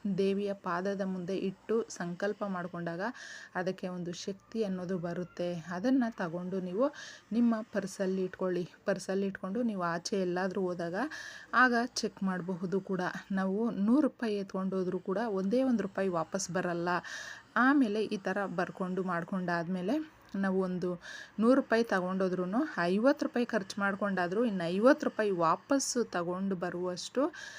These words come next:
ಆ, ಒಂದು ರಿಸಲ್ಟ್ ಅನ್ನೋದು ನಮಗೆ ಇದು ಸೂಚನೆ ಮಾಡುತ್ತೆ. ಆ, ಚೆನ್ನಾಗಿ ಇರುತ್ತೆ. ವೆರಿ ಪವರ್‌ಫುಲ್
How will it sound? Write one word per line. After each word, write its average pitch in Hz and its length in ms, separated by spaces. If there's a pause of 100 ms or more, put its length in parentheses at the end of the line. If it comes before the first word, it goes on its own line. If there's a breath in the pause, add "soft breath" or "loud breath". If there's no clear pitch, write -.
(360 loud breath)
ಆ, 185 60
ಒಂದು 175 440 (340 loud breath)
ರಿಸಲ್ಟ್ 269 480
ಅನ್ನೋದು 196 340
ನಮಗೆ 214 540
ಇದು 190 240
ಸೂಚನೆ 208 460
ಮಾಡುತ್ತೆ. 180 640 (500 loud breath)
ಆ, 190 160
ಚೆನ್ನಾಗಿ 208 720
ಇರುತ್ತೆ. 180 560
ವೆರಿ 190 300
ಪವರ್‌ಫುಲ್ 185 640